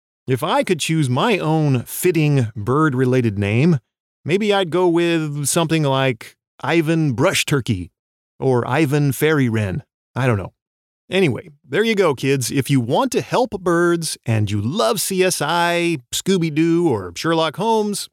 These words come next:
you too can become a forensic ornithologist,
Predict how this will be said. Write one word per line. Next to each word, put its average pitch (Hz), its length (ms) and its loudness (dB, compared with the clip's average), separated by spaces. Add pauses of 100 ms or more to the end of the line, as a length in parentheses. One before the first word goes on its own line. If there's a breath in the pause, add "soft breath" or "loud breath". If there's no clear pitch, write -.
(320)
you 190 260 0
too 247 380 0
can 151 200 0
become 151 380 0
a 139 160 2
forensic 156 720 0
ornithologist, 180 1000 -2